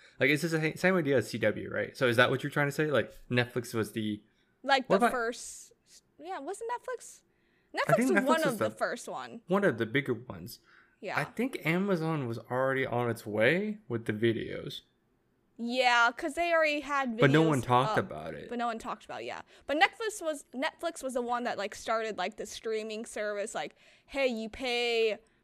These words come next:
Speaker 2: X amount of dollars per month and you have access to all these T V shows and movies that are typically out for rent," 'cause, you know, Redbox was their competitor. 'Cause they used to, Netflix used to send out D V Ds too.
Speaker 1: Yes.
Speaker 2: That, that
Speaker 1: Yeah.
Speaker 2: was
Speaker 1: Oh
Speaker 2: their, like,
Speaker 1: my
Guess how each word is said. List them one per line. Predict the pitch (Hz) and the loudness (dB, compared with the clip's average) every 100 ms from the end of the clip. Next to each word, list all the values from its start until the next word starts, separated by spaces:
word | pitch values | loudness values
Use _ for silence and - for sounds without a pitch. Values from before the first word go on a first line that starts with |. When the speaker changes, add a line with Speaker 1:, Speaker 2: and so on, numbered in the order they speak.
| _ _ | _ _
Speaker 2:
X | - - | -2 -2
amount | 269 254 | -2 -2
of | 247 | -2
dollars | 220 220 220 | 0 0 -2
per | - - 226 | -6 -10 -8
month | 226 226 220 233 | -6 -6 -6 -10
and | 208 190 196 | -12 -10 -10
you | 226 | -8
have | 233 | -6
access | 190 226 - 214 | -4 -4 -8 -12
to | - - | -14 -10
all | 196 196 | -6 -6
these | 190 202 196 220 | -8 -8 -8 -10
T | - 233 214 | -12 -10 -8
V | 208 202 | -8 -10
shows | 214 208 196 202 208 | -8 -6 -6 -6 -8
and | 214 190 | -8 -8
movies | 185 196 196 196 202 - _ _ - - | -8 -8 -8 -10 -10 -14 _ _ -20 -4
that | 254 | -2
are | 254 | 0
typically | - 320 285 302 285 269 - | -2 -4 -4 -2 -2 -4 2
out | 254 240 - | 4 4 0
for | 240 | -6
rent," | 208 226 349 415 - - | -2 -2 -4 -8 -16 -10
'cause, | 233 226 | -10 -8
you | |
know, | 220 196 | -6 -6
Redbox | 214 233 240 247 254 - | 0 0 2 0 -2 -6
was | 240 220 220 | -8 -6 -4
their | 220 208 143 | -2 -2 -4
competitor. | - 226 254 226 220 226 233 - _ _ _ _ _ | -10 -8 -6 -6 -6 -6 -6 -10 _ _ _ _ _
'Cause | 302 | 0
they | 269 | 4
used | 285 320 453 | 6 4 4
to, | 359 | 0
Netflix | 262 359 415 - | 0 -2 -2 -6
used | 302 - | -6 -6
to | |
send | 262 247 226 | -8 -6 -4
out | 180 - | -4 -6
D | - 208 | -10 -10
V | 202 | -8
Ds | 208 214 - | -8 -8 -8
too. | 247 175 202 _ _ _ | -6 -6 -6 _ _ _
Speaker 1:
Yes. | 135 127 131 123 - | -6 2 6 6 4
Speaker 2:
That, | - 220 | 0 0
that | |
Speaker 1:
Yeah. | 220 | 0
Speaker 2:
was | - | 4
Speaker 1:
Oh | 165 | 6
Speaker 2:
their, | 185 202 | 6 4
like, | 185 170 | 2 -4
Speaker 1:
my | 160 | -6